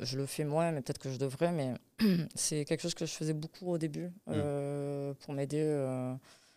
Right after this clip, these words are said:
Speaker 1: à penser aux différents use cases, euh.
Speaker 2: Mm.
Speaker 1: D'ailleurs, c'est, c'est ce qu'on fait un peu dans les, les tests unitaires, quoi,
Speaker 2: Ouais,
Speaker 1: aussi, hein.
Speaker 2: exactement, ouais.
Speaker 1: Donc, euh,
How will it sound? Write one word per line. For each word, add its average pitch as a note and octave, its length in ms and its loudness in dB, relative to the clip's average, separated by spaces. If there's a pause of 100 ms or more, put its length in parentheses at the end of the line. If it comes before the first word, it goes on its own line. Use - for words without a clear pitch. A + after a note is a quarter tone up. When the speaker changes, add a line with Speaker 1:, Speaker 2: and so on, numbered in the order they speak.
(160)
Speaker 1:
à D3 100 -2
penser D3 280 2
aux D3 100 2
différents D3 360 0
use C3+ 240 0
cases, D3+ 380 4
euh. C3 80 -2
Speaker 2:
Mm. - 500 -6 (500)
Speaker 1:
D'ailleurs, D3 280 6
c'est, - 140 -2
c'est - 260 -8
ce - 120 -8
qu'on C3+ 180 -4
fait C#3 140 -2
un C3+ 80 -2
peu C#3+ 100 -2
dans C#3 100 -2
les, C3 200 -6
les - 160 -8
tests - 260 -4
unitaires, C#3 420 -4
quoi, - 160 -6 (120)
Speaker 2:
Ouais, F2+ 140 -6
Speaker 1:
aussi, - 220 -8
hein. - 120 -12 (140)
Speaker 2:
exactement, G2+ 360 -14
ouais. - 480 -16
Speaker 1:
Donc, C3+ 100 -6 (100)
euh, - 40 -12